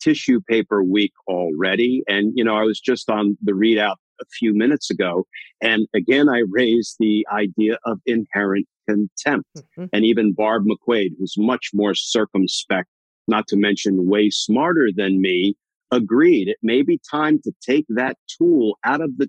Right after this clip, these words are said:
Speaker 1: toolbox to try to compel testimony. Because remember, the Mark Meadows of the world, he's already thumbed his nose at the House Select Committee. He said, "I ain't testifying." So he was referred for possible prosecution.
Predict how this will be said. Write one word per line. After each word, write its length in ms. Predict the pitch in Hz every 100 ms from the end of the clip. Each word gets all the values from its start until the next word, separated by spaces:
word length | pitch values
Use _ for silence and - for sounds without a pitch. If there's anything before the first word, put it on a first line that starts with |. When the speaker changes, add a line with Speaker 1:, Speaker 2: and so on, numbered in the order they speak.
| -
Speaker 1:
toolbox 720 | 175 180 131 104 101 - - - - -
to 80 | -
try 300 | - 180 202
to 100 | 226 -
compel 540 | 202 180 - 180 175
testimony. 640 | - 165 175 - 117 98 190
Because 340 | 110 160 135
remember, 480 | 147 151 190 127 107 _ _ -
the 80 | 135
Mark 260 | 170 190
Meadows 480 | 135 123 143 170 147
of 200 | 165 147
the 100 | 151
world, 360 | 151 160 165 160 _ -
he's 140 | 220
already 320 | 240 226 185 -
thumbed 240 | 160 156 143
his 220 | 147 120
nose 500 | 127 127 120 117 - 123
at 140 | 113 -
the 60 | 107
House 280 | 113 -
Select 320 | - 107 107 -
Committee. 380 | 117 113 113 - -
He 100 | 190
said, 220 | - 151 - 143
"I 320 | 160 170 175 -
ain't 280 | 139 139 143 _ 151
testifying." 800 | 156 - 120 - 95 87 95 123 _ _ -
So 200 | 180 160
he 140 | 214
was 240 | 202 147
referred 460 | 127 127 - 135 131 -
for 120 | 120 -
possible 500 | 113 110 110 110 - _
prosecution. 760 | 120 110 - - 208 196 -